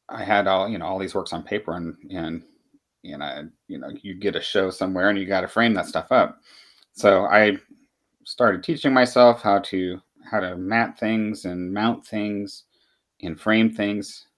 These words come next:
And you learn very quickly how expensive all that is. So you start making your, you start making your own frames,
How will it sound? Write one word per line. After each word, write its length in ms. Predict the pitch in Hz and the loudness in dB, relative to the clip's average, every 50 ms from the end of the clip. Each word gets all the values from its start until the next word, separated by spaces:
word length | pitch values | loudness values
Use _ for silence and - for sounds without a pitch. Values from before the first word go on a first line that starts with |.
| _ _ _ _ _ _ _ _ _ _ - 101 | _ _ _ _ _ _ _ _ _ _ -14 -10
And 420 | 95 92 92 90 87 95 92 - - - - _ - | -8 -6 -6 -6 -6 -6 -8 -10 -14 -20 -20 _ -8
you 140 | 110 107 101 | -6 -4 0
learn 220 | 104 98 95 90 | 0 0 0 2
very 140 | 101 90 - | 0 -2 0
quickly 300 | - 92 - - - - | -2 -4 -4 -4 -8 -4
how 140 | - 73 73 | -4 -4 -4
expensive 440 | - - - 80 76 - - 80 - | -4 -8 -10 -10 -10 -10 -12 -14 -14
all 140 | 82 80 80 | -12 -12 -12
that 160 | 82 85 85 | -10 -10 -10
is. 240 | 85 87 92 - _ _ _ _ - - - - _ _ _ _ _ - | -10 -10 -12 -16 _ _ _ _ -20 -20 -20 -20 _ _ _ _ _ -8
So 140 | - - 104 | -2 0 0
you 80 | 101 | 0
start 300 | 98 - 113 101 - - | 2 4 4 4 4 6
making 300 | 110 104 104 - 101 98 | 4 4 4 2 0 0
your, 200 | 95 92 92 - | 0 -2 -2 -4
you 80 | 107 - | -6 -6
start 280 | - - 90 - - | -2 0 0 0 0
making 420 | 110 113 120 127 127 - 113 104 101 | 0 2 2 2 2 2 0 0 0
your 180 | 98 95 95 | 0 0 0
own 180 | 92 95 92 90 | 0 0 -2 -2
frames, 560 | - - 101 92 92 95 95 98 110 110 - | -2 0 0 0 2 0 0 -2 -2 -6 -10